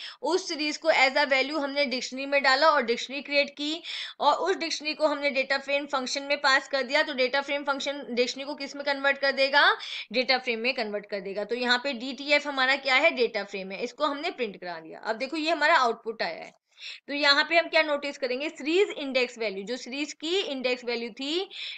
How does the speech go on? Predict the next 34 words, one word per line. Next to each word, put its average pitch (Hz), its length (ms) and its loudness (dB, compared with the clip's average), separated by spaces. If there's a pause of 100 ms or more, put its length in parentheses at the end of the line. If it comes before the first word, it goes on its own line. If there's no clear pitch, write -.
(100)
दिल्ली, 269 380 2
मुंबई, 269 540 0
कोलकाता 240 680 0
and 254 200 -2
चेन्नई, 202 480 -6 (360)
ओके, 302 320 0 (1000)
have 262 200 8
become 302 300 4
row 320 300 4
index 262 240 2
value, 202 380 -4
वो 254 120 -4
क्या 285 200 6
बन 294 180 0
चुकी 262 280 -8
है? 214 140 -2 (420)
सीरीज 330 300 -2
की 359 120 -4
इंडेक्स 285 380 2
वैल्यू 262 400 0
अब 277 200 0
किसकी 294 380 -8
इंडेक्स 285 360 2
वैल्यू 277 220 0
बन 262 200 -4
चुकी 240 220 -12
है? 320 220 4
रोज 247 320 0
की 277 160 -8
इंडेक्स 226 340 -4
वैल्यू 202 260 -6
बन 185 160 -10
चुकी - 340 -20
है। - 60 -20